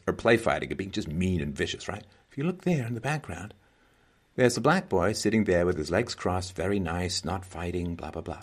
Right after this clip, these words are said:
right? It's not how we treat each other, right?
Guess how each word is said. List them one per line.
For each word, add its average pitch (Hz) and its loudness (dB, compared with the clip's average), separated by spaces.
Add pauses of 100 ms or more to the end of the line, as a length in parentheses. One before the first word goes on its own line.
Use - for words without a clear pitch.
right? 92 -12 (1400)
It's - -14
not 110 0
how 110 -2
we 95 2
treat 85 0
each 67 -8
other, - -14
right? 95 -10